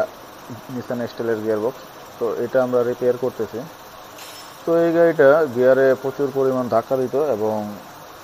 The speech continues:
ইভি মোডে যাইতই না। তো আমি আপনাদেরকে একে একে একটু দেখাই যতদূর সম্ভব কী কী সমস্যা হয়েছে। এই যে দেখেন,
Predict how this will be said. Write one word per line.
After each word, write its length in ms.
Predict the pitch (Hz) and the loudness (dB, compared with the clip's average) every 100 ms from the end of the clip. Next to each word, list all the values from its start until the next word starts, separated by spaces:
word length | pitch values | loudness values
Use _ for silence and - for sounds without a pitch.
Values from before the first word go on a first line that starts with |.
| - - - 135 | -20 -20 -10 -6
ইভি 160 | 131 139 | -4 -2
মোডে 200 | 139 143 143 117 | -2 0 2 4
যাইতই 340 | 123 113 98 87 | 2 2 -4 -4
না। 60 | 87 - - - - - - | -14 -20 -20 -14 -12 -10 -6
তো 80 | 143 131 127 | -2 0 -2
আমি 120 | 131 135 | -2 -6
আপনাদেরকে 460 | 151 143 131 120 123 - 127 | -4 -2 -2 -2 -4 -2 -4
একে 160 | 123 143 | 0 0
একে 140 | 131 127 117 | 0 0 -2
একটু 180 | - 123 117 113 | -2 -4 0 0
দেখাই 240 | 110 117 117 | 0 -2 -2
যতদূর 360 | 113 120 110 107 | -4 -4 -6 -6
সম্ভব 260 | 113 104 123 - - - - - - - - - - - | -6 -4 -6 -10 -20 -20 -20 -20 -20 -20 -20 -20 -20 -16
কী 100 | - 107 | -14 -10
কী 100 | 123 131 | -8 -6
সমস্যা 260 | 120 - | -8 -4
হয়েছে। 160 | 117 - 117 | -4 -4 -4
এই 40 | |
যে 60 | 113 107 | -2 -2
দেখেন, 200 | 104 | -4